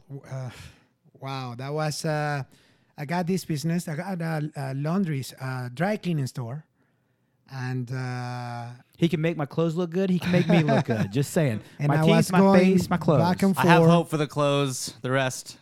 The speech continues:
Speaker 3: not so much.
Speaker 1: Back and forth, back and forth to my, uh, uh, house and to the store. And, uh, one time I was getting out of the store on my way to,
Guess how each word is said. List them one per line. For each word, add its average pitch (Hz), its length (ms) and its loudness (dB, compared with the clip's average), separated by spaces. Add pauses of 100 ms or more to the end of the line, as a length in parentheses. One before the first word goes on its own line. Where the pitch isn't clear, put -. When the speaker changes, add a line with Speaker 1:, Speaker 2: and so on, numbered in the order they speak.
Speaker 3:
not 110 140 -4
so 110 100 -6
much. 101 400 -10
Speaker 1:
Back 165 280 -2
and 175 180 -2
forth, 156 340 0
back 151 220 -2
and 151 140 0
forth 143 300 -2
to 151 100 0
my, 139 400 0
uh, 135 460 -6 (140)
uh, 120 380 -8
house 139 500 -4
and 127 260 -2
to - 120 -10
the 127 180 -8
store. 139 520 -4 (680)
And, 131 460 -12
uh, 123 380 -14 (240)
one 139 340 -14
time 139 340 -10
I 135 60 -12
was 127 240 -12
getting 156 300 -8
out 147 180 -4
of 147 80 -8
the 156 80 -6
store 127 460 -4 (360)
on 139 140 -6
my 139 140 -4
way 135 220 -2
to, 139 440 -6